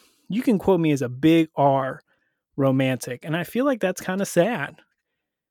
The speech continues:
And I know that other Star Trek series delve into this a little bit more, but to me, it's like y-, that mystery out there, that wonder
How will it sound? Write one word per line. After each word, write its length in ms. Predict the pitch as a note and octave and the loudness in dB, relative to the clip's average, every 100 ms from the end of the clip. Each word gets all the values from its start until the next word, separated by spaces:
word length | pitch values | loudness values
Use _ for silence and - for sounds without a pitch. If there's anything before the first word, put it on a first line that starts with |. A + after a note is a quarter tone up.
| _ | _
And 160 | F#3 F3 | -4 0
I 60 | F3 | 4
know 260 | G3 G#3+ | 6 6
that 280 | F#3+ E3+ D#3 _ _ _ _ | 8 6 4 _ _ _ _
other 240 | E3 D3+ D3+ | 2 4 4
Star 260 | - C#3+ | 2 -2
Trek 240 | C#3 C#3 - | -2 -4 -6
series 460 | D3 C3+ C#3+ C3 - - | -6 -4 -6 -10 -14 -4
delve 220 | C#3+ C3+ | -2 0
into 240 | C3+ B2+ C3 | -4 -6 -8
this 200 | B2+ - | -10 -10
a 40 | |
little 160 | B2 B2+ | -12 -8
bit 40 | |
more, 420 | C3 D3+ C#3+ C3+ _ _ _ _ _ - | -2 0 0 -4 _ _ _ _ _ -6
but 100 | D3+ | -6
to 120 | - | -2
me, 280 | D#3 F#3+ A3+ | 0 2 2
it's 140 | F#3 - | 0 -2
like 200 | B2+ - | -6 -8
y-, 140 | C#3+ - D#3 | -14 -14 -12
that 200 | C#3+ D#3+ | -8 -6
mystery 520 | D3+ E3+ A#3+ - D3 B2 | -2 -2 -2 -2 -2 -2
out 200 | A#2 - | -8 -12
there, 160 | A2 A#2+ | -12 -12
that 280 | C3 C3+ | -12 -10
wonder 680 | C#3 C3+ E3 G#3 F#3 C3 - | -8 -4 -2 0 0 -2 -4